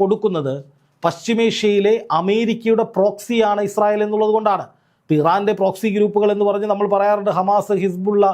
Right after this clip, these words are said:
ഹൂത്തികൾ എന്നൊക്കെ പറഞ്ഞ് ഈ ലെബനൻ, യമൻ, ഏഹ്, അതുപോലെ പലസ്തീൻ എന്നൊക്കെ പറയാറുണ്ടല്ലോ.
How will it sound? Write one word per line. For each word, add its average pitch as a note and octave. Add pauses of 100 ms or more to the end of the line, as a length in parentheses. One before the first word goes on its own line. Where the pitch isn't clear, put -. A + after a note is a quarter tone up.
(320)
ഹൂത്തികൾ G#3
എന്നൊക്കെ G#3
പറഞ്ഞ് G#3 (400)
ഈ - (300)
ലെബനൻ, G#3+ (120)
യമൻ, G#3 (340)
ഏഹ്, F#3+ (300)
അതുപോലെ G3+
പലസ്തീൻ G#3+
എന്നൊക്കെ G#3+
പറയാറുണ്ടല്ലോ. F3